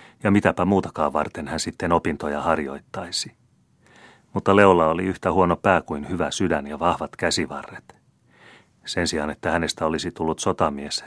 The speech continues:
talonpoika tai käsityöläinen, pantiin hänet kuudentoistavuotiaana kouluun, ja hän oli kuuden kolmatta ikäisenä ehtinyt niin pitkälle, että nipin napin pääsi ylioppilaaksi. Nyt hän oli jo kolmen neljättä vanha,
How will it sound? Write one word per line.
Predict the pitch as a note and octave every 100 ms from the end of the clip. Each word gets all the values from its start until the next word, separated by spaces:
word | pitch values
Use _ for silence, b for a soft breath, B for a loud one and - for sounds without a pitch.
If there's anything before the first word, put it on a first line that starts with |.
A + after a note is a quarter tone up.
| -
talonpoika | F#2 F2 D2 E2 C#2+ -
tai | - D#2+
käsityöläinen, | G2+ E2+ D#2+ - C2+ C#2 C2+ C#2 - _ B B B B
pantiin | G2 F#2 F2+
hänet | D#2 F#2 F2+
kuudentoistavuotiaana | - F#2 E2 D2+ C#2+ E2+ D#2 D2+ F2 E2
kouluun, | D#2+ G#2 F#2 D2+ C#2 C#2 - b b b
ja | F#2
hän | F#2+
oli | F2 F2
kuuden | G#2+ F2+ D#2
kolmatta | D#2 D2 - F2
ikäisenä | F2 F2 D#2 - D2 D2+
ehtinyt | D2+ - F2 -
niin | G2+ E2+
pitkälle, | G2+ F#2 - C#2 C#2 _ B B -
että | - G2+
nipin | G#2 G2+ D#2+
napin | E2+ F2 C#2+
pääsi | D#2 C#2+ E2
ylioppilaaksi. | F2 D#2+ C2 - E2+ D#2+ - - - _ _ _ _ b b b b b b -
Nyt | E2+ -
hän | D2
oli | C#2 D2
jo | D2+
kolmen | F2 D#2+ C#2+
neljättä | D2 D#2 - - D2+
vanha, | D#2+ D2 -